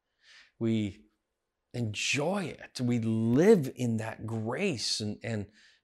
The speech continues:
and seek to do everything that pleases him, and we confess the things that don't. But it's handled. It's taken care of. It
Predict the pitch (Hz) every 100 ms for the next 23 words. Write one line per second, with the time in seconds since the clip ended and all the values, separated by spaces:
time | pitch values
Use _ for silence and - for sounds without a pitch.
0 | _ 117 110 - - - 208 180 - -
1 | 135 120 131 123 113 - - _ _ _
2 | - 180 180 185 143 - 120 104 101 104
3 | - - - 143 175 220 240 202 143 101
4 | 107 101 104 - 117 117 - 120 110 -
5 | 180 208 - 127 113 107 113 110 113 113
6 | 113 165 151 - _ _ _ _ _ _
7 | _ _ _ _ _ _ _ _ _ _
8 | _ _ _ _ _ _ _ _ _ _
9 | _ _ _ _ - 113 127 123 - 151
10 | 151 - - - _ _ _ _ _ _
11 | _ _ _ _ _ _ _ 120 110 -
12 | 135 123 117 - 127 104 92 - _ _
13 | _ _ _ _ _ _ _ _ 107